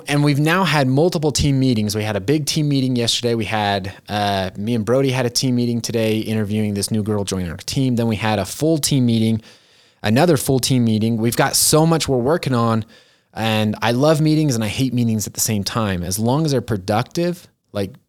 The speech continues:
they're incredible. So we make 'em productive, and as soon as we're done, we're like, "All right, out." We're, we jump off. So what I wanna share here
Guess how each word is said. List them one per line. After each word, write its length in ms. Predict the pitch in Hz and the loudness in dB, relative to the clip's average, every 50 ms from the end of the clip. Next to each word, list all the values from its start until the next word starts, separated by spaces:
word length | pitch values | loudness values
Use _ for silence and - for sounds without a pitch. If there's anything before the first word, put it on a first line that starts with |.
| _ _ _ | _ _ _
they're 200 | - 95 107 101 | -6 -2 -2 0
incredible. 580 | 98 90 90 - - 123 117 110 98 85 - - | 0 -2 -4 -4 -2 0 0 0 0 -4 -6 -6
So 160 | - - 117 | -4 -2 0
we 80 | 110 113 | 0 2
make 240 | 117 120 135 135 156 | 2 2 0 0 0
'em 80 | 143 | -2
productive, 580 | 123 127 113 110 120 143 - - 156 156 151 135 | -2 0 0 0 0 0 0 0 0 0 0 -2
and 160 | - 104 104 | -2 -2 -2
as 80 | 101 - | 0 0
soon 160 | - 156 160 | 0 0 -2
as 100 | 139 127 | -2 -2
we're 100 | 131 113 | -2 -2
done, 220 | 95 107 107 123 | 0 0 0 0
we're 80 | 135 120 | 0 0
like, 200 | 101 98 - 117 | -2 -2 0 0
"All 60 | 139 | 0
right, 180 | 156 - - - - | 0 0 -2 -4 -4
out." 300 | 123 117 104 - - - | -2 -2 -2 -4 -6 -10
We're, 180 | 107 107 104 - | -10 -8 -8 -6
we 140 | - 113 113 | -6 -6 -4
jump 240 | 110 104 98 92 107 | -2 -4 -4 -2 -2
off. 320 | 104 101 - - - - - _ _ _ _ _ _ _ _ _ _ _ _ _ _ _ | -2 -2 -4 -6 -12 -18 -20 _ _ _ _ _ _ _ _ _ _ _ _ _ _ _
So 520 | - - 165 156 147 143 143 143 131 123 - - _ _ _ _ _ _ _ _ _ _ _ _ _ _ _ _ _ - - | 0 2 4 6 6 6 6 4 2 0 -4 -14 _ _ _ _ _ _ _ _ _ _ _ _ _ _ _ _ _ -14 -4
what 160 | - 147 196 | 0 2 4
I 80 | 240 269 | 6 6
wanna 160 | 294 240 156 | 6 4 4
share 380 | - - - 151 156 165 156 123 | 4 4 4 4 4 4 4 2
here 400 | 110 110 98 95 92 92 92 | 0 0 -2 -2 -2 -2 -4